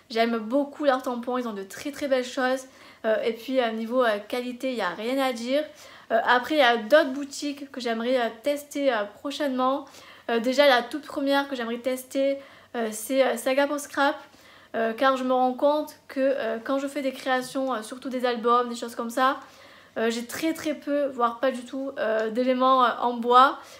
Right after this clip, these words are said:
Euh, du coup, j'aimerais bien faire une petite commande dessus, donc, euh, j'espère, euh, bientôt. Euh, et sinon, euh, ce qui me tente bien aussi, c'est, euh, Kimidori. Euh, j'ai un peu regardé le site et franchement, ils ont de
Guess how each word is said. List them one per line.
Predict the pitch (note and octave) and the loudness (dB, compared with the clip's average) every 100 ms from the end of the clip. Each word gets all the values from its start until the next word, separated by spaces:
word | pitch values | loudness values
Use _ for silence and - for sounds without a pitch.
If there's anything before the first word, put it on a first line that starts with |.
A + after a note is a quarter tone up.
| - - _ A3+ | -20 -20 _ 0
Euh, | A3+ A#3 A#3+ A#3 A#3 | 2 4 2 2 0
du | A#3 C4 | -2 -6
coup, | E4 | -2
j'aimerais | D#4 A#3+ A#3 | 0 2 2
bien | C#4+ D4+ | 2 0
faire | D4+ | -2
une | B3+ A#3+ | -4 -4
petite | A#3+ C#4 | -12 -12
commande | - C#4 C4+ B3 | -6 -2 0 -2
dessus, | B3+ - C4+ C#4 | -6 -6 -4 -4
donc, | B3 A3 G#3+ | -4 -6 -8
euh, | A3 | -8
j'espère, | G#3+ A3+ C4 B3+ | -8 -6 -4 -2
euh, | G#3+ | -4
bientôt. | G#3+ A#3+ A#3 C4+ D4+ - - - - - - | -4 -6 -2 0 0 -4 -18 -20 -20 -8 2
Euh, | A#3+ A#3+ - | 4 4 2
et | - | -4
sinon, | C#4+ D4 C#4 C#4+ D4+ D4+ - | -4 0 4 4 4 0 -2
euh, | A#3 A#3 A3+ A3 A3 - _ _ | -4 -2 -2 -4 -8 -14 _ _
ce | - | -14
qui | B3+ C4 | -6 -2
me | |
tente | C4 C4 A#3+ | 0 0 2
bien | C4 | 2
aussi, | C4 C4 - C#4 C4+ | 2 -2 -8 -6 -4
c'est, | C#4 - C#4 C4+ | -6 -6 0 2
euh, | A3 G#3+ - | 2 -2 -4
Kimidori. | C#4 C#4+ C#4 C4 D4+ - _ - - - - | -2 2 2 0 -4 -8 _ -20 -20 -20 -6
Euh, | A#3 A3 | 2 2
j'ai | A#3 B3 | 4 4
un | C4 | 4
peu | C4 | 4
regardé | D4 C4+ C4 | 4 4 4
le | C4 | 0
site | B3+ - C#4 | -4 -6 -6
et | A#3 | -8
franchement, | A#3 A3 B3 | -10 -8 -6
ils | A#3+ | -6
ont | |
de | G3+ | -8